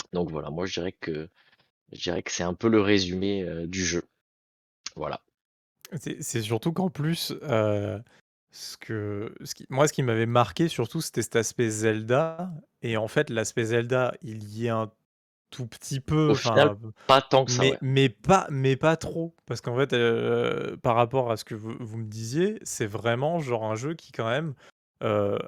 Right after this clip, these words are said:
Speaker 2: a, a quand même des combats donc difficiles. Mais ça, moi, j'avais pu le tester aussi dans la démo et j'en avais parlé dans un podcast précédent, mais je trou-, je trouvais qu'il était assez difficile. Ce que, ce que Diablo, euh, notait plutôt, c'est qu'en fait aussi, euh, cette difficulté avait plus tendance à un peu quand même, euh, s'essouffler, on va dire. On,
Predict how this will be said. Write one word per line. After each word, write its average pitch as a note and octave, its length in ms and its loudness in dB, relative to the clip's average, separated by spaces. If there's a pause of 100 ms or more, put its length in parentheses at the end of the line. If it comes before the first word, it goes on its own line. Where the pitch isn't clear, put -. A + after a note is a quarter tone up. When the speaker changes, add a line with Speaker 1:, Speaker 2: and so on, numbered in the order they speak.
(120)
Speaker 2:
a, - 320 -2
a E3 40 -8
quand C#3 140 2
même C#3 160 0
des A#2+ 100 0
combats B2 260 2
donc A2 160 -2
difficiles. C3 420 0
Mais A2+ 120 -2
ça, C3 180 4
moi, A#2+ 140 -2
j'avais A2 260 -2
pu - 160 -6
le D#3 80 -4
tester D3 300 0
aussi C#3 240 -2
dans A2+ 120 0
la G#2+ 120 2
démo B2 320 0
et - 20 0
j'en G#2+ 160 -2
avais G2+ 180 0
parlé G#2+ 300 0
dans G#2+ 160 -6
un G2+ 80 -4
podcast G2 260 -10
précédent, A#2 380 -4
mais G#2 200 -8 (440)
je - 120 -14
trou-, B2+ 160 0
je - 60 -6
trouvais C#3+ 200 6
qu'il C#3 100 2
était B2 140 4
assez A#2 200 4
difficile. A#2+ 520 -6 (320)
Ce - 120 -12
que, C3+ 140 0
ce - 80 -6
que C3+ 80 0
Diablo, D3+ 720 4
euh, A#2+ 40 2
notait B2 340 -2
plutôt, C3+ 280 -4
c'est C3 180 -4
qu'en A#2 160 -2
fait C3+ 280 -2
aussi, C#3+ 600 -8
euh, - 140 -14
cette A#2 240 -4
difficulté C3 480 -4
avait A#2+ 180 4
plus C3 260 -10
tendance C#3+ 360 -2
à B2+ 60 0
un A#2 80 -2
peu B2 180 -6
quand A#2+ 100 0
même, B2 200 -2
euh, A#2 160 -2
s'essouffler, - 1000 -2
on B2 80 -4
va A#2 140 -2
dire. B2+ 160 0
On, A2+ 180 -8